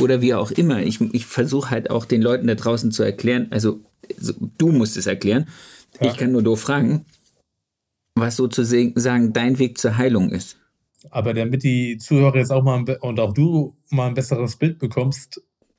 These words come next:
Speaker 1: Ja.
Speaker 2: ich vergleiche den Körper immer gern mit dem Hausbau.
Speaker 1: Okay.
Speaker 2: Das Fundament, das sind bei uns Menschen, übertragen die Füße und damit fängt alles an. Das heißt, würde ich jetzt eine Rückenübung machen, wäre das so eine klassische Symptombehandlung.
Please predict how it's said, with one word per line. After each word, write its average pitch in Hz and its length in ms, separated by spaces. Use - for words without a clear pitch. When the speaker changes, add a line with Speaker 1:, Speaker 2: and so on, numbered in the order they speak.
Speaker 1:
Ja. 123 220
Speaker 2:
ich - 160
vergleiche 131 400
den 135 120
Körper 139 300
immer 135 180
gern 127 180
mit 123 100
dem 117 160
Hausbau. 113 580
Speaker 1:
Okay. 117 220
Speaker 2:
Das 117 80
Fundament, 131 640
das 117 140
sind 131 120
bei 127 140
uns 120 200
Menschen, 139 300
übertragen 120 460
die 120 100
Füße 156 560
und 117 120
damit 117 240
fängt 113 240
alles 110 260
an. 110 220
Das - 180
heißt, 139 340
würde 135 180
ich 151 60
jetzt 143 200
eine 135 120
Rückenübung 135 560
machen, 104 340
wäre 127 320
das 135 140
so 131 80
eine 127 140
klassische 139 400
Symptombehandlung. 110 880